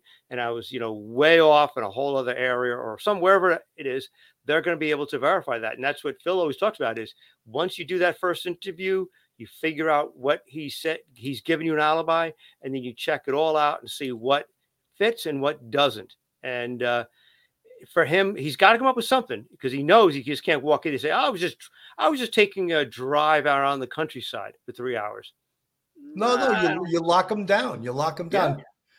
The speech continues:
Speaker 2: I, according to the police, at ten A M, they were, this is when they were referring to him as Madeleine's partner. Uh, he tells the police he left the residence in her van, retain-, ta-,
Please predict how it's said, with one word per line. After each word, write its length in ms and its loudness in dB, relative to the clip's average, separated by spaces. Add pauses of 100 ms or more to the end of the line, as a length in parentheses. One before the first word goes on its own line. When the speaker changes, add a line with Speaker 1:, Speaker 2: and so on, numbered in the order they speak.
(100)
Speaker 2:
I, 120 0
according 580 0
to 100 -6
the 100 -2
police, 360 -8
at 180 -4
ten 200 -4
A 180 0
M, 340 -4 (360)
they 100 2
were, 120 0
this 360 -8
is 100 -10
when 120 -2
they 100 0
were 140 -4
referring 440 -2
to 100 -4
him 140 -4
as 160 -8
Madeleine's 500 -4
partner. 580 -2 (500)
Uh, 380 -4 (480)
he 160 -6
tells 320 2
the 60 -4
police 340 -6
he 80 -8
left 420 0 (240)
the 120 -2
residence 580 0
in 180 -6
her 240 2
van, 420 0
retain-, 540 -8
ta-, 240 -6